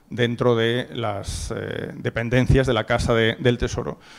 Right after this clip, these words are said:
Pero claro, hay que ofrecer un control de todo este oro que entra en, en, eh, en la Casa del Tesoro. Imagínense, por ejemplo, ustedes,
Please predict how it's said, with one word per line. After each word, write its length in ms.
Pero 160
claro, 540
hay 160
que 720
ofrecer 440
un 500
control 640
de 440
todo 280
este 260
oro 360
que 100
entra 420
en, 300
en, 420
eh, 280
en 100
la 100
Casa 260
del 160
Tesoro. 340
Imagínense, 440
por 140
ejemplo, 240
ustedes, 400